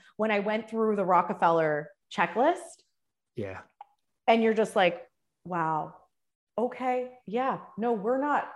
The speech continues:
Speaker 1: we're not
Speaker 2: Yeah, not doing
Speaker 1: meeting
Speaker 2: that.
Speaker 1: any of this."
Speaker 2: Yeah. And, and I think
Speaker 1: And
Speaker 2: that's the key bit, isn't it? Because that gives you an ideal thing to say, "Okay, this is how other people have done it.
Speaker 1: Yeah.
Speaker 2: Why aren't we doing it as well?"
Speaker 1: Yeah. And what's probably the most interesting is most people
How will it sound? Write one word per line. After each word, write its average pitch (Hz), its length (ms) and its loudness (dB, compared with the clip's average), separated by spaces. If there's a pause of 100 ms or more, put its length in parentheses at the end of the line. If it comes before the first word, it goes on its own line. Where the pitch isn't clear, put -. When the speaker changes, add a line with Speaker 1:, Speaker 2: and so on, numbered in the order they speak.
Speaker 1:
we're 254 140 -2
not 294 340 0 (380)
Speaker 2:
Yeah, 101 160 -6
not 95 80 -6
doing 202 100 0
Speaker 1:
meeting 247 280 6
Speaker 2:
that. - 100 2
Speaker 1:
any 226 260 0
of 156 140 -2
this." - 600 -12
Speaker 2:
Yeah. 98 180 -8 (540)
And, 190 120 2
and - 0 -
I 208 340 6
think 196 140 -2
Speaker 1:
And 185 280 -6
Speaker 2:
that's 151 200 -2
the 139 80 -2
key 147 180 0
bit, 139 220 2
isn't 131 160 -2
it? 110 100 -4
Because 117 220 -4
that 139 240 -2
gives 110 160 -4
you 117 80 0
an 113 60 -2
ideal 117 380 2
thing 127 260 -2
to 107 60 -8
say, 131 260 -2
"Okay, 117 180 -6
this 135 200 -6
is 147 120 -2
how 139 180 -4
other 147 240 -4
people 135 320 -4
have 117 120 -4
done 139 200 0
it. 147 160 -4 (380)
Speaker 1:
Yeah. 151 180 -8
Speaker 2:
Why 151 160 -2
aren't 151 100 -2
we 143 100 2
doing 147 220 2
it 143 80 -2
as 131 140 -2
well?" 165 360 -2 (380)
Speaker 1:
Yeah. 160 220 -6 (520)
And 226 240 2
what's 240 300 0 (500)
probably 330 400 4
the 202 100 2
most 190 260 2
interesting 175 400 -2
is 170 100 2
most 285 340 4
people 180 800 2